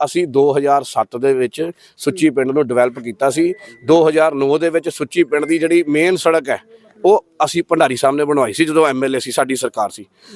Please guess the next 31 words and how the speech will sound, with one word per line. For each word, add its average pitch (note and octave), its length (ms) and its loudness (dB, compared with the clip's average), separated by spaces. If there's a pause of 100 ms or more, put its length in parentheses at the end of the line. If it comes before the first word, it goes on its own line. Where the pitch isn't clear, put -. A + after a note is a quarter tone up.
(160)
ਫਿਰ B3 260 4
ਦੋ G3 260 2
ਹਜ਼ਾਰ G3+ 200 0
ਚੌਦਾਂ F3+ 340 0
ਦੇ F3 100 -4
ਵਿੱਚ E3 200 -6
ਸਾਰੀ A3 360 0
ਅੰਦਰ F3+ 160 0
ਇੰਟਰਲੋਕ D3 380 0
ਲਵਾਈ, G2+ 280 -2 (600)
ਠੀਕ D3 180 2
ਹੈ। F#3 120 4
ਦੋ E3+ 220 2
ਹਜ਼ਾਰ F3+ 220 0
ਸਤਾਰਾਂ D#3+ 560 0
ਦੇ G#3 100 2
ਵਿੱਚ F3+ 180 -2
ਵੀ F#3 60 0
ਸੁੱਚੀ D#3+ 240 -2
ਪਿੰਡ D3 160 0
ਕੰਮ B2+ 200 0
ਹੋਇਆ। G#2 200 -2 (400)
ਦੋ F3 220 4
ਹਜ਼ਾਰ F#3 200 2
ਸਤਾਰਾਂ E3 400 0
ਤੋਂ D#3+ 140 -2
ਬਾਅਦ F3 300 2 (360)
ਸੁੱਚੀ F3+ 320 -2
ਪਿੰਡ D3+ 220 0
ਦੇ D3+ 140 2
ਵਿੱਚ D#3+ 380 -2